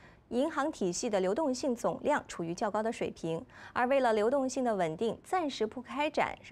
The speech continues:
公开市场逆回购操作，而且一停就是停了整个星期。那么有分析就指出，解堵资金外流已经不是央行最要担心的问题了。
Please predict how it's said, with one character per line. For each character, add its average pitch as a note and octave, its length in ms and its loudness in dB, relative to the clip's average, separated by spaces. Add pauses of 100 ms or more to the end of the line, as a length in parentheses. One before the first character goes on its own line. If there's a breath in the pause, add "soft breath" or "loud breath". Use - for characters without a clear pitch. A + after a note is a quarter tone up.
公 D#4 160 -2
开 D#4 180 -2
市 D4 140 -4
场 F#3+ 260 -4
逆 E4+ 140 -2
回 - 140 -6
购 - 160 -4
操 - 260 -6
作， G#3+ 220 2 (340 loud breath)
而 E4 140 2
且 D4+ 120 2
一 D#4 160 2
停 G3+ 380 0
就 B3 140 0
是 G3+ 100 -2
停 F3+ 180 -6
了 F#3 120 -2
整 - 260 -2
个 D4+ 140 2
星 F3 180 -2
期。 F3 240 -4 (460 loud breath)
那 E4 80 0
么 E4+ 80 2
有 B3+ 120 2
分 E4 200 -4
析 D#4 100 -4
就 C#4+ 160 2
指 - 220 -4
出， C#4 280 -2 (280 loud breath)
解 D4+ 240 0
堵 A3+ 180 2
资 - 140 -6
金 E4 160 -2
外 F4+ 160 0
流 F#3+ 240 0
已 F3 180 -4
经 F#3 180 -4
不 G3 80 -4
是 G3 160 -4
央 G3+ 160 -2
行 F3 300 -6
最 C#4 140 -4
要 G#3+ 120 2
担 C4 220 -2
心 D#4+ 160 -6
的 C#4+ 60 -2
问 F3+ 160 -4
题 E3 160 -4
了。 E3 120 0